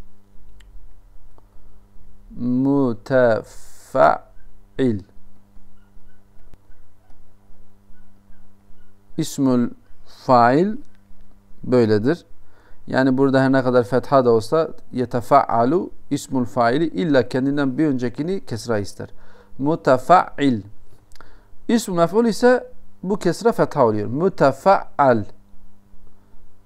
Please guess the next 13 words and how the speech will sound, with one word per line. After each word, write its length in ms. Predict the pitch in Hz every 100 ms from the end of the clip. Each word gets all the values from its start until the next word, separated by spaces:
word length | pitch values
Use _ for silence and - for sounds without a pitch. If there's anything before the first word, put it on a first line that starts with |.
| -
Mutefaalun. 2000 | 127 139 151 147 131 117 110 - 160 180 - - - - - - 135 123 101 90 - - - - - - - - - - - - - - - - -
Bakın 240 | 123 135 143
fetha 340 | 123 107 120
oluyor. 500 | 110 107 120 147 - - - - - - - -
İsmul 560 | 170 - 151 170 208 202 - - - - - -
mef'ul. 520 | 123 127 - - 117 - -
Mutefaal. 1160 | 127 127 135 - 180 - - - - - 104 85 - - - - - - - - - - -
Emir 260 | 202 285
hali 300 | 220 160 143
ise 300 | 139 120 185
muzat 380 | 196 139 156 151
harfini 400 | 151 131 135 123
atıyoruz. 680 | - 135 190 156 170 -